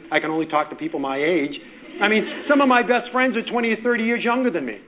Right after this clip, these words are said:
Some of my be-, better friends are ten or twelve years older than me. In adulthood, we don't delineate by age. We don't ask someone how old they are before we become friends with them. And yet, in childhood, we say, "Oh, no,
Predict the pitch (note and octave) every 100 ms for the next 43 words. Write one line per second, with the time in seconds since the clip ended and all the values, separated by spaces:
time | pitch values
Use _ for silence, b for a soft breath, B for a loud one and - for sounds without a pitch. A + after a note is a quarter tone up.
0 | - - - A#3 A3 G#3 G#3 G#3+ A3+ G3+
1 | A#3 - A3+ A3+ A3 G#3 A3+ A3 A3+ A3
2 | A3+ A3 A#3+ B3 G#3 D#3 D3+ B B A3+
3 | A3+ A3+ A#3 D4 - E3+ E3+ - - C4
4 | D#4 D4 A3 A3 G#3+ C4 C#4 F#3+ C3+ C#3+
5 | C3 C3+ C#3 C3 A#2+ A2+ - - - _
6 | A#3+ C4+ C4 G#3 A#3+ - - A3+ G3+ F3
7 | F3 G#3 B3 F#3 D#3 D3+ D3+ G3 F3+ F3
8 | E3 F3+ E3+ - A#3 A3+ D#3+ - B G#3
9 | G3+ G#3+ G#3 B G3+ F#3+ A3+ C#4 C#4 F3
10 | D3+ E3+ E3 F3 B3 G#3 G3+ -